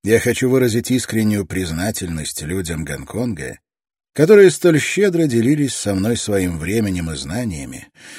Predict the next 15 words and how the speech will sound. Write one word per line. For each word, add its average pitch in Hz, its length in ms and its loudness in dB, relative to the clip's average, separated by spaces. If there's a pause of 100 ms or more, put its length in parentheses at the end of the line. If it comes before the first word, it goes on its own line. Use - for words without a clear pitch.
(140)
и 90 80 0
открыли 170 440 6
мне 147 200 4
дверь 139 320 2
в - 80 -8
свое 117 280 2
настоящее 85 880 -4
и 67 40 -14
прошлое. - 680 -14 (500)
Разумеется, 123 640 2
эта 117 220 2
книга 113 460 0
прежде 101 420 -2
всего 107 320 -4
роман, 113 500 -4